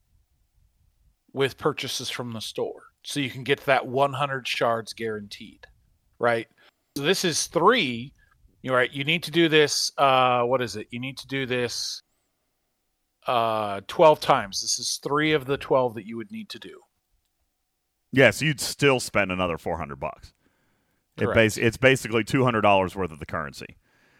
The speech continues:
Speaker 1: Yes.
Speaker 2: Um, so, which is not horrible. All right, not horrible. Now, let me, let me just give you guys a what if. Let me give you a what if. Uh, and you know what, by the way, certainly that's where I settle in. Too much monetization everywhere.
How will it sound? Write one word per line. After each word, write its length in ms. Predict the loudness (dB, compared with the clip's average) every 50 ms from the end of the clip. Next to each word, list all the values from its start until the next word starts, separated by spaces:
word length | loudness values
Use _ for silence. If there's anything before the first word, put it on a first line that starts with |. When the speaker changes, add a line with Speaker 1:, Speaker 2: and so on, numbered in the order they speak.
| _ _ -6 0
Speaker 1:
Yes. 300 | 2 4 4 6 6 4
Speaker 2:
Um, 400 | 4 2 0 -2 -4 -8 -10 -10
so, 540 | -8 -2 4 6 6 8 8 6 4 2 0 -4 _ _ _ _ _ _ _ -4
which 220 | -2 -2 0 0
is 120 | 2 4
not 120 | 6 6 6
horrible. 420 | 6 6 6 4 4 2 -2 -4 -8 -10 -6
All 80 | -2 -2
right, 140 | -2 2
not 140 | 2 2 2
horrible. 340 | 4 4 2 2 2 -2 -6 -8 -16 -10 2 4
Now, 100 | 6 8
let 140 | 8 8 6
me, 100 | 6 4
let 140 | 2 2
me 80 | 4 6
just 160 | 4 4 4
give 100 | 2 0
you 60 | 4
guys 160 | 6 6 6 6
a 40 |
what 200 | 4 4 4 4
if. 220 | 2 0 -6 -12 -18 _ _ _ _ _ _ _ _ -4
Let 60 | -2
me 60 | 2
give 160 | 2 4 4 6
you 80 | 6
a 20 | 6
what 220 | 6 4 2 2
if. 220 | 0 -4 -10 -14 _ _ _ _ _ _ _ _ _ _ _ _ _ 6
Uh, 300 | 8 8 10 8 8 6 6
and 100 | 4 4
you 80 | 4 6
know 80 | 6
what, 160 | 6 6 6 6
by 140 | 6 6
the 40 | 8
way, 140 | 6 6 4
certainly 480 | 4 2 2 2 4 4 2 2 2 0 -4
that's 580 | -8 0 4 4 6 6 4 2 -2 -8 -10 -12 -8
where 280 | 0 2 4 6 6
I 120 | 6 6 4
settle 420 | 2 0 0 0 0 0 -2 -4
in. 160 | -6 -8 -12 -20 -20 _ _ _ _ _ _
Too 260 | -6 0 0 2 4
much 240 | 6 6 4 4 4
monetization 800 | 4 6 6 6 4 2 -2 0 2 2 2 2 2 -2 -4 -2 -2
everywhere. 480 | -2 -2 -2 -4 -6 -6 -8 -10 -14